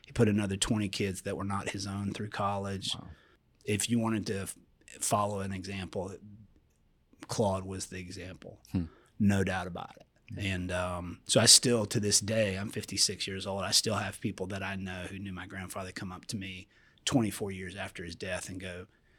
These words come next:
Speaker 1: "Your grandfather made an impact on
Speaker 2: Hmm.
Speaker 1: me." So, um, it's a pretty easy example to follow.
Speaker 2: Yeah.
Speaker 1: You know?
Speaker 2: You know, one of the themes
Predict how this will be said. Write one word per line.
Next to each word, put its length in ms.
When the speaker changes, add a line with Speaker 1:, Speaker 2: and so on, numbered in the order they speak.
Speaker 1:
"Your 100
grandfather 420
made 180
an 100
impact 380
on 120
Speaker 2:
Hmm. 60
Speaker 1:
me." 220
So, 480
um, 360
it's 140
a 60
pretty 420
easy 720
example 600
to 140
follow. 600
Speaker 2:
Yeah. 180
Speaker 1:
You 100
know? 140
Speaker 2:
You 140
know, 140
one 200
of 100
the 100
themes 560